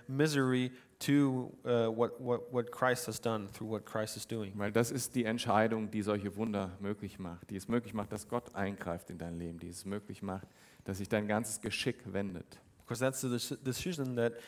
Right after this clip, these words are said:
Speaker 1: changes uh, this moment where God intervenes, where, where Christ steps in.
Speaker 2: Und mein vierter Punkt war,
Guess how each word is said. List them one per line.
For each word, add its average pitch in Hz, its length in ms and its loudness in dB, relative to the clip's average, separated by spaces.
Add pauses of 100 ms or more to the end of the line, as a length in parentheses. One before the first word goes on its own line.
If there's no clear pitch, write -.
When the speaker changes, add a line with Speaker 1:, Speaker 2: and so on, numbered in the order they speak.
(140)
Speaker 1:
changes 143 760 4 (320)
uh, 120 140 6
this 123 220 2
moment 135 460 6
where 113 260 6
God 117 300 6
intervenes, 127 680 -2
where, 110 260 0
where 110 200 0
Christ 127 440 2
steps - 280 0
in. 113 200 -2 (520)
Speaker 2:
Und 123 200 0
mein 123 140 4
vierter 147 240 4
Punkt 143 300 -2
war, 127 200 6